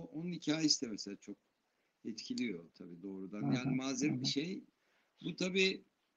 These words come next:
Speaker 1: anlatıcı için başlangıçta bir risk olarak beliriyor. Fakat sonra
Speaker 2: Hı.
Speaker 1: birazcık üstesinden gel-, gelebilirseniz aslında ortaya çok, e, kıvamlı, böyle çok güzel
Speaker 2: Hı hı.
Speaker 1: okunan ve zaman içerisinde okunabilecek olan, dönüp bakılabilecek olan,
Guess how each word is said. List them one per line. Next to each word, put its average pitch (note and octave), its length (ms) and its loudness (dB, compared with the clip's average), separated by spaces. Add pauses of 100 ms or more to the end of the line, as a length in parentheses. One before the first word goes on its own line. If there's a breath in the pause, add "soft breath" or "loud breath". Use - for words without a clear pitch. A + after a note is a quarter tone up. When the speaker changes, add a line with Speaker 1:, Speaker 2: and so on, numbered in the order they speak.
Speaker 1:
anlatıcı D#3 580 2
için D3+ 340 0
başlangıçta C#3+ 720 2
bir C#3 80 4
risk C#3+ 280 2
olarak C3+ 420 -2
beliriyor. C3 600 2
Fakat - 300 -8
sonra C#3+ 360 2 (140)
Speaker 2:
Hı. B2 60 -10 (680)
Speaker 1:
birazcık E3 400 6
üstesinden D3+ 600 2
gel-, C#3+ 300 2
gelebilirseniz C#3+ 880 -2
aslında B2 380 -4
ortaya D3 380 0
çok, C#3+ 180 -2 (120)
e, B2 140 -18 (500)
kıvamlı, B2 560 -2
böyle G#2 300 -4
çok - 240 -10
güzel B2+ 220 -2
Speaker 2:
Hı B2 40 -4
hı. A2+ 40 -2
Speaker 1:
okunan C3 460 2
ve A#2+ 40 -4
zaman C#3+ 340 0
içerisinde D3 560 -2
okunabilecek C3 720 -8
olan, F#2 300 -10
dönüp G#2+ 260 -12
bakılabilecek G#2+ 720 -16
olan, F#2+ 220 -20